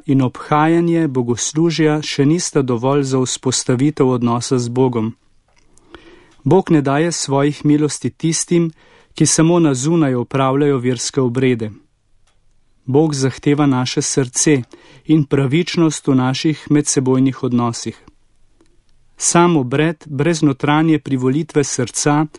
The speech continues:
in brez del ljubezni do bližnjega nas še ne vpelje v odnos z Bogom. Še najmanj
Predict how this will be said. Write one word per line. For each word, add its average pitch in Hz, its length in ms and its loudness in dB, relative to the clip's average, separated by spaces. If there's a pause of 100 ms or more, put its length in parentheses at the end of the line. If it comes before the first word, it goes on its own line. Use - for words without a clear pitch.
(500)
in 151 160 6
brez 156 320 0
del 160 180 2
ljubezni 147 520 0
do 131 140 0
bližnjega 143 680 0
nas 131 260 0
še - 180 -2
ne 147 200 4
vpelje 135 380 0
v 123 120 0
odnos 120 300 -2
z 113 80 -8
Bogom. 113 380 -4 (1700)
Še - 240 2
najmanj 175 460 2